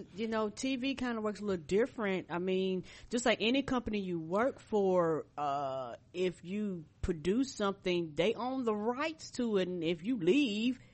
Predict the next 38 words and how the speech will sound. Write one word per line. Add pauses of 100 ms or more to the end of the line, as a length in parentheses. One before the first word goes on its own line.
(500)
if
they, (560)
I
mean,
you
could
buy
them
out,
odds
are
you (100)
won't,
but (120)
they (120)
own
the
rights
to
your
brand
and
all
that
shit,
your
name.
Like,
they
own
the
rights
to
that.
Anything
that
you
create,